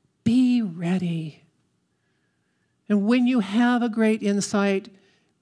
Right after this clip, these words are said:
be prepared for those around you to be like those in Lizzie's community. They may show lack of interest or lack of understanding or say, "Gee, that's nice." But that is perfectly okay because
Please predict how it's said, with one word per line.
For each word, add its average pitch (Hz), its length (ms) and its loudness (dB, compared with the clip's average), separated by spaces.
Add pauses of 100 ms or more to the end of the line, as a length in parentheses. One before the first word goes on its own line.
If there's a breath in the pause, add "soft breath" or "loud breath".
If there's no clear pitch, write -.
(100)
be 226 160 2
prepared 202 720 -2
for - 160 -4
those 185 340 -2
around 180 380 -2
you 180 80 0
to 180 100 -4
be 180 160 0
like 185 280 -4
those 180 320 -2
in 185 120 -2
Lizzie's 180 380 -2
community. 175 760 -4 (600 soft breath)
They 196 140 2
may 202 220 2
show 208 200 0
lack 196 300 0
of 185 100 -4
interest 196 540 -2
or 170 140 -2
lack 180 280 -2
of 185 120 -4
understanding 185 840 -4
or 175 140 -4
say, 190 260 -2
"Gee, 233 260 -4
that's 208 260 -2
nice." 170 360 -6 (1400 soft breath)
But 233 200 0
that 330 320 4
is 226 200 0
perfectly 277 560 0
okay 269 380 0
because 226 560 -2